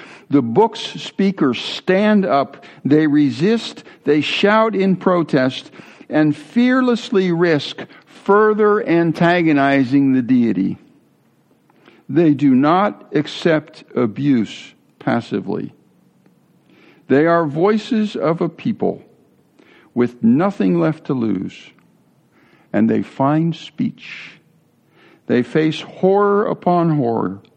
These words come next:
and they resist, and listen to this,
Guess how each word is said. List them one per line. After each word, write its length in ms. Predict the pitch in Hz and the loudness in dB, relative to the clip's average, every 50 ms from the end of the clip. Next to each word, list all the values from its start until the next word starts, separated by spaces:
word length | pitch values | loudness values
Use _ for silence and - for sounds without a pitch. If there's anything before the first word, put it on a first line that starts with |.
| _ _ _ _ _ - - - - - - | _ _ _ _ _ -20 -20 -20 -20 -10 -4
and 220 | - 139 147 143 139 | 0 2 2 4 4
they 180 | 151 151 147 | 2 2 2
resist, 640 | 139 135 139 135 127 - 151 175 202 208 - - - | 2 2 2 2 2 0 0 0 0 0 -2 -2 -2
and 140 | 139 127 143 | 0 2 2
listen 280 | 151 160 - - 160 135 | 2 0 -2 -2 -4 -2
to 100 | - 135 | -2 0
this, 360 | 117 117 107 95 - - - | 0 0 0 -2 -4 -8 -18